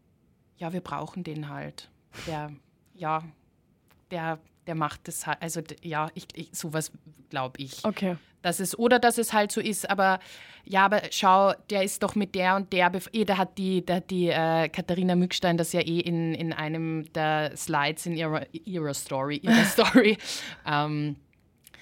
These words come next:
Speaker 1: recht gut formuliert, dass es dann halt, ähm, heißt, ja, aber schau, das ist ja der Freund von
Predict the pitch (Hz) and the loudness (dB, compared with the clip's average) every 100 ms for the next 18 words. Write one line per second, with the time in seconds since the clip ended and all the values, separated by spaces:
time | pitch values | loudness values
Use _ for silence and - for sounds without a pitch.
0 | - - - 175 170 - 208 180 185 175 | -20 -20 -4 -4 -4 -8 -14 -4 0 0
1 | 175 180 185 - 170 165 175 - 160 160 | 0 0 -2 -2 -6 -6 -8 -2 0 0
2 | 165 156 156 156 - 160 156 151 - 156 | -2 -4 -4 -6 -6 -6 -4 -6 -4 -2
3 | 160 160 - - _ _ - 143 156 - | -2 -4 -14 -20 _ _ -4 -4 -2 -4
4 | 127 127 131 135 _ _ _ - 160 180 | -4 -4 -4 -8 _ _ _ -12 -8 -6
5 | - 170 160 - - 139 147 - 147 143 | -4 -2 -2 -6 -4 -2 -2 -4 -6 -6